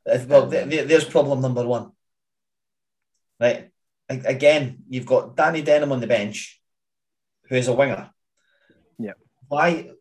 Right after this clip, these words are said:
Speaker 1: uh, like, look, th-, we're not the, the Danny Denham fan club, like, you know, we, we've, we've raised our, uh, concerns in the past. Why does he continue to shoehorn Pat into any position apart from the one that he plays?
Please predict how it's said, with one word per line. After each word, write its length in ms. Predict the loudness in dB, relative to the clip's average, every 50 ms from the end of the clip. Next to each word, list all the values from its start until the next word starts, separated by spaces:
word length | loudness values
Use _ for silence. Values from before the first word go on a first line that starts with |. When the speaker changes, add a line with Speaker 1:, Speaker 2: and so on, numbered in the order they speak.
| _ -16
Speaker 1:
uh, 360 | -16 -16 -16 _ _ -20 -20 -20 -20 _ _ _ _
like, 280 | -6 -6 -6 -6 -10 -12 _
look, 260 | -4 -4 -4 -4 -10
th-, 120 | -18 -20 -20 _
we're 300 | -20 -20 -20 -6 -4 -2
not 320 | 0 0 0 -2 -2 -8 -16 -20 -20 _ _ _ -6
the, 420 | -2 0 0 0 0 -4 -6 -12 -16 -10
the 240 | -10 -10 -10 -10 -14 -20 -6
Danny 300 | -4 -2 -2 -2 -4 -2
Denham 360 | -2 -2 0 0 -2 -4 -4 -6
fan 320 | -6 -6 -6 -6 -6 -6
club, 280 | 0 2 4 4 4 2
like, 200 | -4 -4 -4 -6
you 80 | -6
know, 100 | -6 -4
we, 180 | -4 -4 -4 -4
we've, 280 | -6 -6 -8 -8 -6
we've 160 | -8 -8 -6 -4
raised 240 | -4 -4 0 0
our, 100 | 2 2
uh, 140 | 2 0 -2 -10 -16 -16 -14
concerns 360 | -12 -10 -6 -4 -4 -4 -6
in 80 | -8 -10
the 80 | -10
past. 460 | -6 -4 -4 -4 -4 -6 -10 -16 -20 _ _ _ _ _ _ _ _ _ _ _ _ _ _ _ _ -20 -4 0
Why 340 | 0 2 2 0 0 -2 -4
does 220 | -4 -4 -4 -4
he 100 | -4 -6
continue 720 | -6 -8 -10 -10 -10 -8 -8 -6 -6 -4 -6 -8 -8 -8
to 120 | -8 -8
shoehorn 760 | -6 -6 -4 -2 -2 -2 -2 -2 -2 -4 -4 -4 -6 -10 -12 -8
Pat 420 | -6 -4 -4 -4 -4 -6 -10 -14 _ _ _ _ _ _ _ -8
into 380 | -8 -8 -4 -4 -6 -6 -8 -14 _ _ _ -4
any 360 | -4 -2 -2 -2 -2 -4 -4
position 720 | -4 -4 -4 -2 -2 -2 -4 -2 -4 -4 -4 -4 -4 -8 -8
apart 440 | -12 -12 -8 -2 0 0 0 0 -4
from 120 | -6 -6
the 80 | -4 -2
one 260 | 0 -2 -2 -2 -4
that 100 | -6 -6
he 80 | -8 -10
plays? 460 | -6 -2 -2 -2 -2 -2 -6 -10 -16